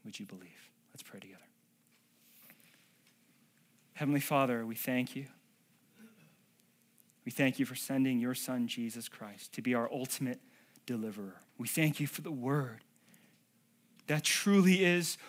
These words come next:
one word, authoritative word from you, spoken and given to us through the prophets, through the apostles.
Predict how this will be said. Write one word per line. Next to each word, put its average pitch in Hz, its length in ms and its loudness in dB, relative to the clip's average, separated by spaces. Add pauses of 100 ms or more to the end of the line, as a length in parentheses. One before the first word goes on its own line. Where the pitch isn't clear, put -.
(300)
one 160 720 6
word, 156 500 6 (720)
authoritative 185 880 8
word 160 340 6
from 151 400 0
you, 139 400 4 (2000)
spoken 170 680 -2
and 131 140 2
given 147 300 0
to 143 220 -4
us 123 160 -4
through - 160 -10
the 131 80 -8
prophets, - 1080 -10 (1400)
through 135 100 -12
the 131 120 -4
apostles. - 920 -12